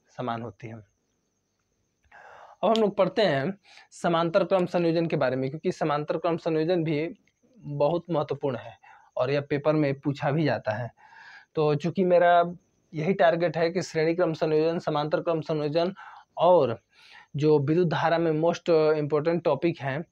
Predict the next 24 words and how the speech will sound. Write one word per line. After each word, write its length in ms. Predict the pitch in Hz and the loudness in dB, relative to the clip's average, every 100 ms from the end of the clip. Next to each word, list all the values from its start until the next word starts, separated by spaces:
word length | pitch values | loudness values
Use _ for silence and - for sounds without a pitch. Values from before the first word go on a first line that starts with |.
| _ _ _ | _ _ _
चाहे 180 | 139 139 | -4 -2
वो 60 | 135 | 0
मोटर 420 | 139 143 147 165 | 0 0 0 0
हो, 280 | 165 160 165 - | 2 0 0 -6
चाहे 160 | 135 | -4
डायनेमो 500 | 135 139 143 147 170 170 | -2 0 0 0 2 2
हो, 180 | 160 160 | 2 0
चाहे 200 | - 147 | 0 -2
फ्लेमिंग 400 | - 135 147 143 | -2 -2 0 -2
के 60 | |
बाएं 200 | 135 143 156 | 0 0 0
हाथ 120 | 156 | -2
का 160 | 156 | -2
नियम 240 | 156 156 151 | -2 0 0
हो, 100 | 160 | 0
दाएं 220 | 147 151 | 2 2
हाथ 200 | 156 147 | 0 -2
का 60 | 160 | -2
नियम 200 | 143 139 | -2 -2
हो, 100 | 139 | -2
चुंबकीय 420 | 135 147 139 165 | -2 -4 -2 0
फ्लक्स 420 | 160 151 156 156 151 | 0 0 0 0 -2
हो, 140 | 147 | -2
चाहे 300 | 147 127 131 | -2 -4 -4